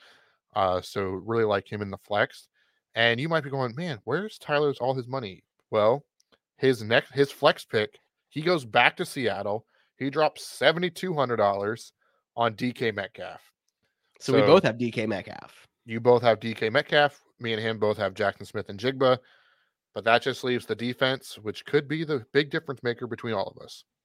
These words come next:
Speaker 2: It could. So I had to save a little bit of budget on defense here as well, especially I had to pay up on quarterback and such. So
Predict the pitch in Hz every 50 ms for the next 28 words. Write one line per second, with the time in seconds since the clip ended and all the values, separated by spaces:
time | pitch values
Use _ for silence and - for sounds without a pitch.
0 | _ _ _ _ _ _ - - - _ _ _ _ _ _ _ _ _ _ -
1 | 147 190 185 117 104 113 _ _ _ _ _ _ _ - - 131 127 135 139 -
2 | 165 160 151 147 147 - 165 151 143 135 131 135 131 131 127 127 127 117 113 127
3 | 123 120 117 120 117 117 117 113 113 113 113 _ - 120 117 113 - - 117 110
4 | 107 107 - - 117 110 107 101 98 101 113 110 110 113 113 113 113 110 113 -
5 | _ _ _ _ _ _ _ _ - - 120 113 117 107 110 110 104 - - _
6 | _ _ _ - 131 123 113 113 110 107 - 107 104 101 - - 110 104 104 101
7 | 101 101 101 101 104 - 101 98 - - 110 101 95 - - - - - 104 95
8 | 92